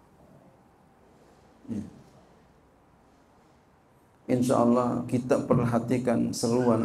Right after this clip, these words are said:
Allah, nanti Allah perhatikan kita. Nabi mengatakan, "La sholata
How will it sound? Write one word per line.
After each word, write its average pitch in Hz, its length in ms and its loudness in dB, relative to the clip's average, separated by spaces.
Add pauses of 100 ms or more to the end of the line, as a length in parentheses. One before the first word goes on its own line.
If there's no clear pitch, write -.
Allah, 120 480 0 (320)
nanti 117 320 2
Allah 120 240 0
perhatikan 120 720 -4
kita. - 320 -10 (4000)
Nabi 139 240 4
mengatakan, 151 720 4 (720)
"La 143 240 6
sholata 139 560 4